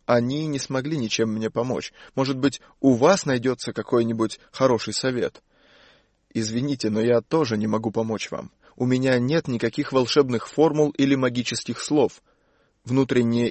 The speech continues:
изменения, которые вам необходимы, не произойдут вследствие разговоров с людьми. Они могут произойти только тогда,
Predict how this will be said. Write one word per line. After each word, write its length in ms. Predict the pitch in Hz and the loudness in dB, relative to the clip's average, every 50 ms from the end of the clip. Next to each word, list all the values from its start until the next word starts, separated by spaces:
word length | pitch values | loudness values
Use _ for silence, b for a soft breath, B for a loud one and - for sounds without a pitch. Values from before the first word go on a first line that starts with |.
| - 127 | 0 0
изменения, 680 | 120 113 113 113 110 113 139 180 170 139 117 110 92 - | 0 0 0 0 0 0 0 -2 -2 -2 -2 -4 -6 -6
которые 440 | - 127 - 135 123 120 120 120 113 | -6 -4 -2 0 2 4 4 4 4
вам 200 | 120 120 117 117 | 4 2 2 0
необходимы, 720 | 117 113 107 - - 117 120 120 127 117 107 104 92 b b b b b b | -2 -2 -4 -4 -4 -4 -2 -2 -2 -2 -2 -4 -6 b b b b b b
не 100 | 135 135 | -4 -4
произойдут 840 | 123 - 131 131 127 120 123 123 120 120 113 127 156 160 135 - - _ | -2 0 0 0 0 2 2 2 2 2 0 0 -2 -2 -4 -8 -14 _
вследствие 640 | - - - - 113 113 - - - - 117 113 113 | -16 -12 -4 -2 -2 -2 -2 -4 -6 -4 -2 -2 0
разговоров 560 | 113 107 107 120 120 113 117 117 110 107 - | -2 -2 0 2 2 4 4 4 2 2 0
с 80 | - - | -2 -4
людьми. 440 | 120 123 123 135 156 139 - - _ B B B B B B B B B | -4 -2 -2 -4 -4 -6 -6 -8 _ B B B B B B B B B
Они 240 | B 139 139 143 143 | B 0 0 0 0
могут 300 | 139 139 131 139 139 _ | -2 0 0 -2 -4 _
произойти 580 | - 135 135 127 123 127 117 113 - - 156 | 2 2 2 4 4 4 4 2 2 -2 -2
только 320 | 135 - 151 139 - 127 117 | 2 4 2 4 2 0 -2
тогда, 480 | - 123 113 113 117 117 139 156 160 | -2 -2 -4 -2 2 4 4 4 4